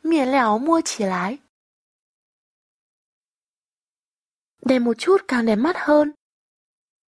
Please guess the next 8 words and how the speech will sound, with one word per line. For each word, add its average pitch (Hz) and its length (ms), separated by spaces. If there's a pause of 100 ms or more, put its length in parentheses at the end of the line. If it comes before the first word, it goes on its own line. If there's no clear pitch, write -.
(2250)
Toán 220 200
một 285 200
điểm 202 400
càng 320 140
hào 208 240
看. 196 480 (3500)
Cỡ 311 240
trung, 311 340